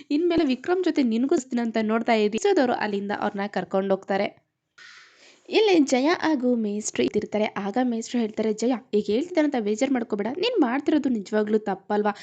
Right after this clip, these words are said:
ನಿನ್ ಮಗನ್ ಮೇಲೆ ಕುರುಡು ಪ್ರೀತಿಗೆ ಇನ್ನೊಬ್ಳು ಹುಡುಗಿ ಜೀವನ ಹಾಳ್ ಮಾಡ್ತಾ ಇದೀನಿ ಅಂತ ನಿನಗೆ ಅನಿಸ್ತಾ ಇಲ್ವೇನೆ?" ಅಂತ ಹೇಳ್ತಾರೆ.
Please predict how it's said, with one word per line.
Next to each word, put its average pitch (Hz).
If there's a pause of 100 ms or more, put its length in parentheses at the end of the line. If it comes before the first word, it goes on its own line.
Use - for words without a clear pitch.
(220)
ನಿನ್ 494
ಮಗನ್ 269
ಮೇಲೆ 285 (120)
ಕುರುಡು 440
ಪ್ರೀತಿಗೆ 277
ಇನ್ನೊಬ್ಳು 226
ಹುಡುಗಿ 233
ಜೀವನ 226
ಹಾಳ್ 214
ಮಾಡ್ತಾ 277
ಇದೀನಿ 226
ಅಂತ 220
ನಿನಗೆ 214
ಅನಿಸ್ತಾ 262
ಇಲ್ವೇನೆ?" 208 (140)
ಅಂತ 190
ಹೇಳ್ತಾರೆ. 202